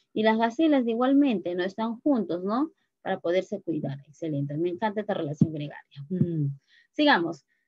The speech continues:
Relación estatal, relación estatal, dice, la relación estatal que tiene que ver, mis-, la relación dentro, dice, de la comunidad por jerarquía, si hay una jerarquía, ¿no?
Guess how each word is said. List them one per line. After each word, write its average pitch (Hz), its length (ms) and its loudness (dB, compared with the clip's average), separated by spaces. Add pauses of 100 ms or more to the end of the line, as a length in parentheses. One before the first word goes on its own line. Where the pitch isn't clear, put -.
Relación 330 520 4
estatal, 208 520 0 (120)
relación 190 520 0
estatal, 170 560 -2
dice, 165 260 -4
la 196 120 0
relación 240 380 0
estatal 254 400 -2
que 226 100 -4
tiene 196 320 -6
que 175 120 -4
ver, 160 100 -4
mis-, 165 280 -6
la 190 120 -2
relación 233 520 0
dentro, 247 300 -2
dice, 214 240 -2
de 185 140 0
la 170 160 -2
comunidad 180 580 0 (460)
por 262 260 2
jerarquía, 226 800 -2
si 196 140 -4
hay 220 160 2
una 233 160 -2
jerarquía, 196 680 -2
¿no? 196 380 -4